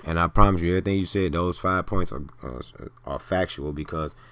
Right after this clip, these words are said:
that's what I'm saying. Like, each one of them, that's why it kinda made me upset. Each one of them, I done dealt with each one of those, all five of them. You know what I'm saying? And I should have noticed signs, but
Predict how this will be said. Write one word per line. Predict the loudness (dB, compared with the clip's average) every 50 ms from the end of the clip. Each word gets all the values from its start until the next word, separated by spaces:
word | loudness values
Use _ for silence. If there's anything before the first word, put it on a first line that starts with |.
| -20 -20 -18 -12
that's | -10 -8 -8
what | -6 -6
I'm | -8 -8
saying. | -6 -6 -4 -2
Like, | -2 -4 -4 -4 -4
each | -4 -4 -4
one | -6 -6 -4
of | -4 -4
them, | -4
that's | -4 -6 -4
why | -4 -4 -4
it | -4
kinda | -4 -6 -6 -6
made | -6 -6 -4 -4 -2 -2
me | -2 -2
upset. | -4 -4 -2 -2 -2 0 0
Each | 0 0 2
one | 2 2 4
of | 4
them, | 2 2 2
I | 2 2
done | 2 0 0 0
dealt | 0 0 0 0 -2
with | -4 -6 -6 -6 -4
each | -2 0 0 -2 -2
one | 0 0 2 2 2
of | 2
those, | 2 0 0 -2 0 2
all | 4 4 4 4
five | 2 2 2 2 2 2 0
of | 0 -2 -2
them. | -4 -8 -10 -12 -18 -20 -20 -20 -20 -20 -20 -20 -20 -20 -16 -12
You | -8 -6
know | -4
what | -6
I'm | -6
saying? | -6 -6 -6 -6 -6 -6 -6
And | -6 -6
I | -6 -6
should | -6 -6 -6 -4
have | -4 -6 -6
noticed | -6 -6 -4 -4 -6 -6 -6
signs, | -4 -2 0 0 0 0 -2 -2 -4
but | -4 -4 -4 -6 -6